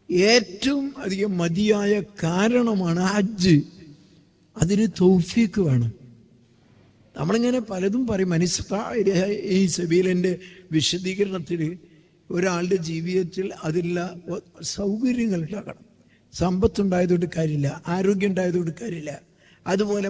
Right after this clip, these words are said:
മറ്റു പലതും. അത് അള്ളാഹുവിൻ്റെ തൗഫീക്ക് ആ കാര്യത്തിൽ ഉണ്ടാകണം. അങ്ങനെയുള്ള ഭാഗ്യവാന്മാരാണ് ഇതുവരെ ഇപ്പം നിങ്ങൾ ഈ, അതിന് അവസരമുള്ളവരും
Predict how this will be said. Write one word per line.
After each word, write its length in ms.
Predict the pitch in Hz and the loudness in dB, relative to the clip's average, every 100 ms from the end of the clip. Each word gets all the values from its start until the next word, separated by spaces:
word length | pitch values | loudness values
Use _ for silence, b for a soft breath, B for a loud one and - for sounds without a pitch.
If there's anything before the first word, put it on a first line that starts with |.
| 190 | -4
മറ്റു 200 | 175 196 - | -6 -10 -4
പലതും. 340 | 190 196 202 143 - - - 214 | -2 0 0 -2 -10 -20 -12 -6
അത് 100 | 220 214 | -2 -2
അള്ളാഹുവിൻ്റെ 580 | 202 214 240 233 262 240 190 | -2 -2 -2 -2 -6 -6 -2
തൗഫീക്ക് 460 | 190 175 240 214 | -2 0 -2 0
ആ 60 | 208 190 | 0 0
കാര്യത്തിൽ 360 | 185 190 - 196 | -4 -4 -6 -6
ഉണ്ടാകണം. 420 | 180 185 196 190 156 - _ _ _ _ _ _ _ _ _ _ | -4 -4 -4 -8 -10 -16 _ _ _ _ _ _ _ _ _ _
അങ്ങനെയുള്ള 800 | 196 233 320 330 269 202 190 190 214 - - 165 | -2 2 4 4 4 4 2 0 -2 -8 -2 2
ഭാഗ്യവാന്മാരാണ് 1160 | 185 180 196 220 214 247 226 220 165 160 175 185 196 - - - - | 4 4 4 4 4 4 4 4 4 4 4 2 -2 -12 -20 -20 2
ഇതുവരെ 440 | 208 220 247 208 196 | 6 8 10 8 8
ഇപ്പം 160 | 202 185 | 4 0
നിങ്ങൾ 200 | 175 180 165 - - - 175 | 2 2 0 -2 -14 -4 -2
ഈ, 20 | 180 175 B B B - - - - | -2 -4 B B B -8 -4 -4 -4
അതിന് 260 | 180 175 180 170 | 4 4 6 2
അവസരമുള്ളവരും 800 | 156 - 185 180 165 165 175 | 2 2 2 4 4 4 4